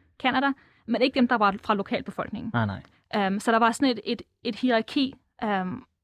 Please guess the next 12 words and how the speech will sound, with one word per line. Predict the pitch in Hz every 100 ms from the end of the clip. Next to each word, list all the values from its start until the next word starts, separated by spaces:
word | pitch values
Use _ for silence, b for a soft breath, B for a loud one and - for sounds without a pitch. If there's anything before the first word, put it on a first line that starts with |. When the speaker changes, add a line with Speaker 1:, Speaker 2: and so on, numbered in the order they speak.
| _ _ _
Speaker 1:
som | - 240 214
blev | 190 202
overført | 196 220 240 - 214 - - -
til | - 220
både, | 208 202 208 208 180
øh, | 175 - 220
den | 220
måde, | 202 208
som | - 202
folk | - -
blev | 220
omtalt | 220 277 - 285 - -